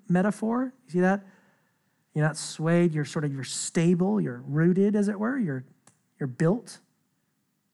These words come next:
Notice the, the words there, I think, yeah, here we go.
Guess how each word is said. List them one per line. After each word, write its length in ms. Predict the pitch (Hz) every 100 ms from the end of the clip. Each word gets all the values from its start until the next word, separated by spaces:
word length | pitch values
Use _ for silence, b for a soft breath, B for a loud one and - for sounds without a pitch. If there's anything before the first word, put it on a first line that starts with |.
| _ _ _ _ _ _ -
Notice 380 | 196 320 392 - _
the, 280 | 196 208 202 - _ _ _ -
the 180 | 185
words 440 | 180 185 240 240 180
there, 340 | 170 160 170
I 20 | 170
think, 240 | 240 208
yeah, 140 | 180 139
here 80 | 147
we 80 | 127
go. 140 | 139